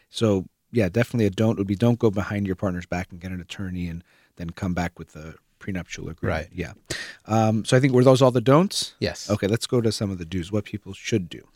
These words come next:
Speaker 2: So it's very important to be open and honest about your finances, your financial
Speaker 1: Mm-hmm.
Speaker 2: expectations, and your roles and responsibilities during your marriage.
Speaker 1: Uh-huh.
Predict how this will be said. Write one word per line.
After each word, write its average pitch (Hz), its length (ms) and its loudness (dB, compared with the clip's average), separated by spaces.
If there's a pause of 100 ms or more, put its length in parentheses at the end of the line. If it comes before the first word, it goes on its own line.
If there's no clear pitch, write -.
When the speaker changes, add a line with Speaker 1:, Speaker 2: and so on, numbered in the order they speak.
(140)
Speaker 2:
So 151 380 2 (160)
it's 135 160 2
very 165 260 6
important 147 360 0
to 135 80 2
be 120 140 2
open 135 320 4
and 123 140 2
honest 117 380 0
about 104 360 2 (420)
your 113 120 -2
finances, 139 800 2
your 104 80 0
financial 104 560 2
Speaker 1:
Mm-hmm. 95 60 -2
Speaker 2:
expectations, 104 1000 0 (120)
and 107 160 2
your 104 100 2
roles 117 260 6
and 110 140 2
responsibilities 92 800 -4
during 82 280 -8
your 80 80 -14
marriage. 69 460 -16
Speaker 1:
Uh-huh. - 160 -20